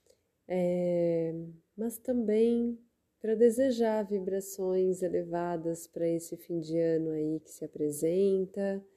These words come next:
é, pra te atualizar um pouquinho dos meus movimentos. Então, esse é um podcast mais de atualização que pode rolar reflexões durante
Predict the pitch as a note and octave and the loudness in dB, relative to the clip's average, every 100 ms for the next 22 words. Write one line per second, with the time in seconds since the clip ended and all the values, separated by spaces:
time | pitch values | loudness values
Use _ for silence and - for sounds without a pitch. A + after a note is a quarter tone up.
0 | _ _ _ _ _ _ E3+ F3 E3+ E3 | _ _ _ _ _ _ -6 -2 0 -2
1 | D#3+ E3+ E3+ - E3 E3+ D#3+ D#3+ E3 D#3+ | -4 -6 -8 -8 -8 -6 -6 -2 -2 -4
2 | D#3 D#3 - E3+ E3 E3 D#3 E3 D#3+ D#3 | -6 -10 -6 -2 0 -2 -4 -4 -4 -2
3 | E3 D#3 D#3 D3+ D3+ E3+ F#3+ G3 F#3+ F#3 | -4 -4 -4 -2 0 2 2 0 -2 -6
4 | G#3 G3+ G3+ - - _ _ _ _ _ | -8 -8 -10 -14 -16 _ _ _ _ _
5 | _ _ _ _ F3 E3 E3 F3 E3+ F3 | _ _ _ _ -10 -10 -4 0 2 2
6 | E3+ E3 - - - _ - E3+ F3+ F3 | 2 -2 -10 -20 -20 _ -8 -4 -2 -2
7 | F3+ E3+ E3+ E3+ E3 E3+ E3+ E3 - F3 | 0 0 0 -2 -4 0 0 -2 -8 -4
8 | E3+ E3 E3 E3 D3+ E3 E3 - E3 D#3+ | -2 0 0 0 0 -2 -2 -4 -6 -2
9 | D#3+ E3 - - E3+ F3+ F#3 - - F#3 | 0 -2 -2 0 2 2 0 -4 -4 -2
10 | F#3 F3+ E3+ F#3 F3 E3 E3+ E3 D#3+ - | -2 -2 -2 0 0 0 -2 -4 -10 -10
11 | F3 E3 - - E3 D#3+ E3 D3+ E3+ E3+ | -8 -8 -10 -12 -8 -4 -4 -4 -4 -2
12 | D#3+ E3 E3 D#3 - - C#3 C#3+ - | 0 -2 -4 -6 -12 -8 -6 -6 -8